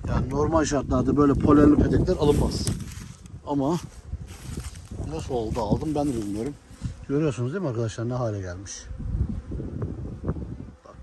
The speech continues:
görün. Tamamen Allah'tan erken fark ettim. En azından iki yüz elli tane peteği kurtardım, bunu söyleyeyim.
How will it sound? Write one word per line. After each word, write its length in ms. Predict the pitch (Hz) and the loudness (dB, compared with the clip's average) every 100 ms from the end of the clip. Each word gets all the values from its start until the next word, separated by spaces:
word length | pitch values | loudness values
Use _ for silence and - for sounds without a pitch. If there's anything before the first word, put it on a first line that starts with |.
| - | -6
görün. 280 | 151 - 131 - - - - - - - - - - - - - - - - | -4 -4 -6 -8 -10 -14 -14 -16 -18 -16 -12 -10 -10 -10 -10 -10 -12 -14 -8
Tamamen 480 | 147 165 151 139 - - - - - - - - - - - | -2 0 2 2 0 -2 -4 -6 -10 -12 -12 -18 -20 -20 -4
Allah'tan 580 | 127 147 156 127 170 170 - - - - - - - - - - - - | 0 4 4 4 2 2 -2 -10 -12 -10 -10 -10 -14 -16 -20 -20 -10 0
erken 360 | 139 135 160 | 2 4 2
fark 280 | 156 131 - | 4 2 2
ettim. 360 | 117 - - - - - - - - - - - - - - - - | -2 -4 -4 -6 -8 -14 -12 -12 -14 -20 -20 -20 -20 -20 -20 -20 -4
En 80 | 151 | 2
azından 360 | 147 127 147 160 - - - - - - - - | 4 6 4 2 -4 -16 -18 -20 -20 -20 -14 -10
iki 220 | 117 156 | -2 2
yüz 220 | 147 127 | 4 4
elli 240 | 143 151 | 6 6
tane 200 | 147 139 | 8 6
peteği 320 | 127 139 170 190 | 6 4 4 4
kurtardım, 560 | 135 - 143 127 117 | 4 4 6 6 4
bunu 120 | 120 | 2
söyleyeyim. 420 | 107 139 127 117 | 4 4 4 2